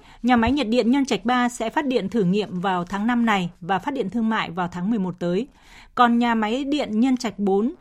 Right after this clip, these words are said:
sẽ phát điện thử nghiệm vào tháng mười một và phát điện thương mại vào tháng năm năm sau. Đến thời điểm này, cả hai dự án đều chậm tiến độ. Qua rà soát, hai dự án này có ba điểm nghẽn là thủ tục đất đai và mặt bằng, hệ thống lưới điện giải tỏa cho công suất,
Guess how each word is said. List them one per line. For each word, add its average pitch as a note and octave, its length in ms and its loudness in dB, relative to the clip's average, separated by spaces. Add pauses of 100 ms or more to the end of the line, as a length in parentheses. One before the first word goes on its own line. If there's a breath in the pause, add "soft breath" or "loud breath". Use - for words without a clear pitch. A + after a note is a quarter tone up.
(140 soft breath)
sẽ - 280 -4
phát D#4+ 140 -4
điện A#3 200 -2
thử A3+ 100 -2
nghiệm F#3 260 -2
vào F#3 120 -6
tháng F#3+ 180 -4
mười B3 100 0
một F#3+ 240 -2 (100)
và F3+ 160 -6
phát C#4 200 -10
điện G#3 160 -6
thương A3+ 200 -4
mại G#3 220 -6
vào E3+ 160 -8
tháng F3+ 200 -6
năm A3+ 160 -2
năm G#3+ 120 -4
sau. G#3+ 380 0 (460)
Đến G#3+ 180 0
thời B3 140 2
điểm F#3 160 2
này, F#3 240 -2 (220 loud breath)
cả G3+ 100 0
hai C4+ 180 2
dự A#3 120 -2
án G3+ 320 -2
đều G#3+ 140 2
chậm F#3+ 240 -6
tiến F#3 180 -4
độ. A#3 200 -2 (640 soft breath)
Qua D4+ 140 2
rà B3+ 160 4
soát, D#4+ 300 2
hai C4+ 200 0
dự A#3 100 0
án G#3 200 0
này B3+ 120 2
có G3 120 -6
ba A#3+ 200 0
điểm F#3+ 240 0
nghẽn F#3 260 -4 (220 soft breath)
là A3 180 2
thủ G#3+ 160 -2
tục G3+ 160 -4
đất D4+ 140 -4
đai B3 280 2
và G#3 100 -4
mặt F#3 200 -4
bằng, F3+ 240 -2 (380 soft breath)
hệ A#3+ 140 4
thống G#3+ 260 0
lưới B3 140 4
điện A#3 280 0
giải G3 180 -2
tỏa F#3 240 0
cho A#3+ 140 -8
công A#3 180 0
suất, D4+ 260 -4